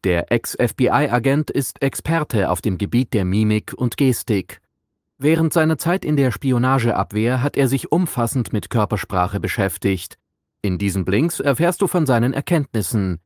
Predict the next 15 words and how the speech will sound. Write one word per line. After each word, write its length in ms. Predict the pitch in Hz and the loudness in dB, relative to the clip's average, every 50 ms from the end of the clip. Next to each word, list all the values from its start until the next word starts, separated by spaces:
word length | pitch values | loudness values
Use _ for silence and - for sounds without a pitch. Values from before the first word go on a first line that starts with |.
| _ _ _ _ _ - | _ _ _ _ _ -8
Wir 280 | - 120 127 147 143 - | -4 0 2 2 2 4
erklären 520 | - 135 - - 147 160 170 165 170 156 | 2 -2 0 0 0 2 2 2 2 2
dir 180 | 127 127 127 120 | 2 2 2 2
die 180 | 120 113 107 | 2 0 2
wichtigsten 460 | 104 147 - - - 110 - - 135 | 0 0 0 0 -2 -2 -2 -2 -2
Grundregeln 640 | 117 - 123 135 131 - 113 101 98 90 104 98 92 | -2 0 0 0 0 0 0 0 2 2 2 2 2
der 160 | 95 92 90 | 2 0 2
nonverbalen 680 | 90 104 107 113 117 117 101 87 98 95 92 95 98 95 | 2 2 2 4 4 2 2 2 2 0 2 0 0 0
Kommunikation. 1040 | - 101 98 98 98 101 - 113 107 - - - 131 117 104 98 90 90 90 82 - _ _ _ _ _ _ - | -2 -2 0 0 -2 0 0 0 -2 -2 0 2 4 4 4 2 0 -2 -4 -6 -10 _ _ _ _ _ _ -4
Du 180 | - 98 87 87 | -2 0 2 2
wirst 200 | 95 92 - - | 0 -2 -2 -2
verstehen, 680 | - 107 101 - - 113 110 113 117 131 139 135 117 | -2 -2 -2 0 2 2 4 4 2 2 0 0 2
wie 200 | 135 135 127 120 | 2 2 0 0
Körpersprache 640 | - 139 143 139 175 147 - - 151 131 120 131 127 | 0 -2 -2 0 -2 -2 -2 0 0 0 0 0 -2
funktioniert, 800 | - 120 110 - - - 107 95 98 113 143 180 - - - | 0 -2 -2 -2 -2 -2 0 0 0 0 0 -2 -4 -6 -14